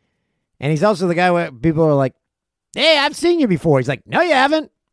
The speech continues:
<laughs> He's just got that face where you're like, "I've seen this guy before." No, you haven't.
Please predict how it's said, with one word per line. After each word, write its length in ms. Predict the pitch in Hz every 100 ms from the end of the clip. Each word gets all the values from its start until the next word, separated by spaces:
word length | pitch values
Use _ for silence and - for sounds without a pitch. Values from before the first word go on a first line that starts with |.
| _
<laughs> 1500 | - _ _ _ _ - 127 _ _ _ _ _ _ - _
He's 200 | 170 175
just 300 | - 262 -
got 220 | 180 185
that 180 | 156 131
face 340 | - 185 170
where 100 | 151
you're 80 | 147
like, 160 | 131 127
"I've 200 | 202 262
seen 180 | 415 453
this 160 | 226 -
guy 160 | 135
before." 340 | 113 101 104 85 _
No, 200 | 107 143
you 120 | 127
haven't. 300 | 101 80 78